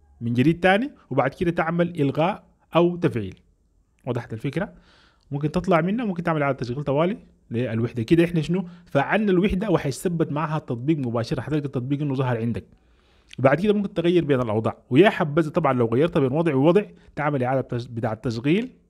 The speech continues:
في الأوضاع اللي بتظهر لك. طبعا الأوضاع طبعا شرحناها امبارح، وقد تفتح التطبيق طبعا قلنا بيجيك اللي هو بأربعة أوضاع، تختار أي وضع عن طريق السحب. كويس؟ بيخديك الوضع اللي انت دايره، تسحب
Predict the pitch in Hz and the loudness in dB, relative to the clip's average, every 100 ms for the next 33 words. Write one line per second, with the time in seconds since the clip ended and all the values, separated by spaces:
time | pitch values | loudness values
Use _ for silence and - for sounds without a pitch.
0 | _ - 113 120 143 131 113 - 113 139 | _ -4 0 2 4 4 0 -4 -2 -2
1 | 151 160 185 170 117 123 151 156 135 120 | -2 0 2 0 0 2 2 2 0 -4
2 | - 139 123 120 104 - - _ _ _ | -4 -4 -2 -4 -6 -12 -20 _ _ _
3 | 104 110 147 - 139 - 113 127 226 - | -14 -6 -4 -4 -4 -6 2 2 2 -2
4 | _ _ _ _ _ _ 151 147 156 185 | _ _ _ _ _ _ 0 4 4 2
5 | 185 - 123 135 147 151 160 - 120 120 | -4 -12 -4 -2 2 2 0 -6 -6 -2
6 | 131 156 127 120 147 120 131 135 131 135 | -2 -2 -2 0 0 2 0 2 2 2
7 | - _ _ _ 117 120 113 - _ _ | -2 _ _ _ -2 0 -2 -6 _ _
8 | 135 - 151 151 151 156 170 113 117 123 | -8 -2 2 4 4 4 2 0 -4 -2
9 | 151 - 107 - 156 - 147 - _ _ | -4 -4 -12 -6 -6 -6 -12 -18 _ _
10 | _ _ _ _ _ _ _ 120 135 240 | _ _ _ _ _ _ _ -2 0 0
11 | - 135 123 123 - 123 139 131 139 131 | -4 -8 -6 -6 -6 -6 -4 -2 -2 -2
12 | 123 165 135 98 - _ _ - - - | -2 -2 -2 -4 -8 _ _ -14 -6 -4